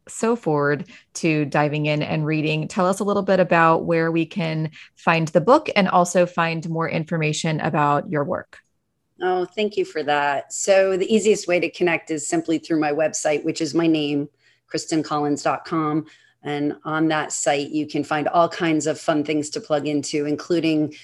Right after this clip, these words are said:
Speaker 2: the Amazon link, um, for the book, or through me directly if, if you'd like me to write a little love note in there. Um,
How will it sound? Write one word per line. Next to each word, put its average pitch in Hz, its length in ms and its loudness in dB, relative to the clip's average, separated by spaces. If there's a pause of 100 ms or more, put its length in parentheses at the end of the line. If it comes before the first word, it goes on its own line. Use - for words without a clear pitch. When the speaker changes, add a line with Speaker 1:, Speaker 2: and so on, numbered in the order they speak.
(100)
Speaker 2:
the - 160 -2
Amazon 165 500 2
link, 156 460 -4
um, 139 260 -6
for 151 320 -2
the 143 80 -6
book, 147 440 -2
or 147 380 -2 (200)
through 175 240 0
me 160 160 4
directly 151 560 -2
if, - 300 -6
if 156 180 -6
you'd 143 140 -4
like 156 160 -2
me 160 80 0
to 143 80 -2
write 147 160 -2
a 147 40 -2
little 143 220 -4
love 139 160 -4
note 143 240 -4
in 147 120 -2
there. 143 280 -6 (400)
Um, 147 400 0